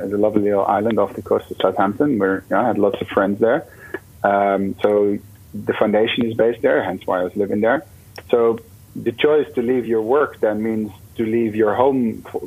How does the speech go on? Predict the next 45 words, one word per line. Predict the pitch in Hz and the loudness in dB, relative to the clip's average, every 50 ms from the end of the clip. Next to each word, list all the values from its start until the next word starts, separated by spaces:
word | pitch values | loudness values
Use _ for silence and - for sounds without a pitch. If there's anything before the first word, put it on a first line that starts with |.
| - - | -8 -4
for | - 110 104 | 0 0 2
the | 107 | 4
last | 110 107 107 - - | 4 2 2 0 -2
four | - 113 107 107 | 0 0 0 2
years | 104 107 107 107 101 104 | 2 2 0 0 0 -2
behind, | 107 101 101 104 101 101 98 98 98 - | -2 -2 0 0 0 0 0 -2 -4 -4
to | 113 | -4
leave, | 104 107 113 110 110 104 104 - - - - - - - - - - - | -2 0 0 0 0 -2 -6 -10 -20 -20 -20 -20 -20 -20 -20 -20 -12 -4
uh, | - 98 101 101 101 101 98 98 101 | -2 0 2 2 2 2 2 2 2
your | 104 107 101 | 2 0 0
friends | - 131 131 135 123 - | 0 0 2 0 0 0
behind, | 117 113 104 104 101 101 101 101 101 101 101 - - - - - - - - - - - | -2 -2 0 0 -2 -2 -2 -2 -4 -6 -8 -12 -18 -20 -20 -20 -20 -20 -20 -20 -8 -4
and, | 107 107 107 107 107 107 107 101 - | -2 0 0 0 0 0 -2 -2 -2
and | - 113 113 113 110 110 - | -2 0 0 0 -2 -2 -2
to | 120 113 - | -2 0 0
step | - 127 - - | 0 0 2 0
into | 123 117 - 127 | 0 0 0 0
the | 113 120 - 120 | 0 2 0 0
unknown. | 120 123 139 139 127 120 117 120 | 0 2 2 2 2 2 0 0
In | - 147 | 0 2
a | 143 | 2
way, | 143 156 165 175 170 160 | 2 4 4 2 2 2
you | 156 | 2
know, | 147 147 147 | 0 0 0
when | 151 151 | 0 0
I | 156 151 | 0 0
left | 151 156 151 - - | 0 -2 -4 -4 -2
Vodafone, | - 131 147 165 165 - - 113 110 113 117 113 - - - - - - - - - - - - - - - - | 0 0 2 2 0 0 0 0 0 -2 -4 -8 -12 -18 -20 -20 -20 -20 -20 -20 -20 -20 -20 -20 -20 -20 -12 -6
um, | 110 110 110 113 113 110 113 110 - | -2 0 0 0 0 -2 -4 -4 -2
I | 113 123 | 0 2
also, | 135 151 147 - 143 120 110 110 107 - | 2 2 2 2 4 4 4 2 0 -2
you | 120 110 | -4 -4
know, | 107 123 117 - - 139 120 - - - - | -4 -4 -4 -4 -6 -6 -6 -8 -10 -16 -20
<laughs> | - - | -12 -4
left, | 123 131 131 127 - - - - - | 0 0 0 0 -2 -10 -14 -6 -2
uh, | - 127 - | -2 0 0
in, | - 135 127 131 | 0 0 0 0
in | 143 139 | 0 0
a | 139 143 | 2 2
way, | 143 139 139 | 2 2 0
friends | 139 - 156 156 175 160 135 | 0 0 0 0 0 -2 -2
behind, | 131 120 110 107 104 104 113 | -2 0 0 0 0 -2 -2
you | 143 156 | 0 2
guys. | 147 127 107 101 98 - - - - | 2 2 2 2 0 -2 -6 -6 -2
Um, | 107 107 107 107 107 107 107 | -2 0 0 0 0 -2 -6